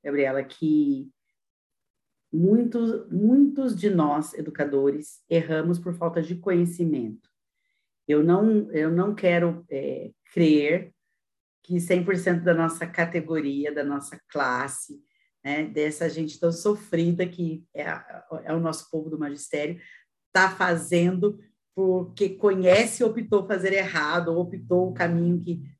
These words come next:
teoricamente, seria mais fácil. Eu não acredito nisso. Eu acredito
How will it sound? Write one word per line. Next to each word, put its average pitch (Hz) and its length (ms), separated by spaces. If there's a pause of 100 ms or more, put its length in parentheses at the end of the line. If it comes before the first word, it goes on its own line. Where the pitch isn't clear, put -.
teoricamente, 170 640
seria 156 200
mais 156 280
fácil. - 380
Eu 180 80
não 175 100
acredito 175 460
nisso. 131 320 (420)
Eu 170 80
acredito 180 800